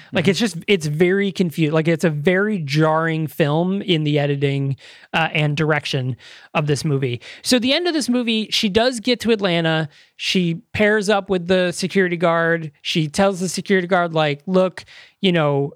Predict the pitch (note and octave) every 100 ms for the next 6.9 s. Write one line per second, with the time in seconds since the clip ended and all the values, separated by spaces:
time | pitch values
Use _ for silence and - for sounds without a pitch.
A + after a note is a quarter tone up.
0 | - E3+ D3+ - E3+ E3 D3 A#3 A#3 G#3+
1 | G#3 F#3+ D3+ C#3+ C#3 D#3+ C#3+ - A3+ G#3+
2 | G#3 G#3 G#3 G3 - - - - E3 E3
3 | F3+ E3 E3 D#3 D3 - E3 D#3+ - F3+
4 | E3+ E3+ D3+ D#3+ D3 C#3 - E3 C#3+ -
5 | D3+ C#3+ C#3 - - - - - F3 D#3
6 | D#3 E3+ F3+ F3 F#3 F3+ F3 F#3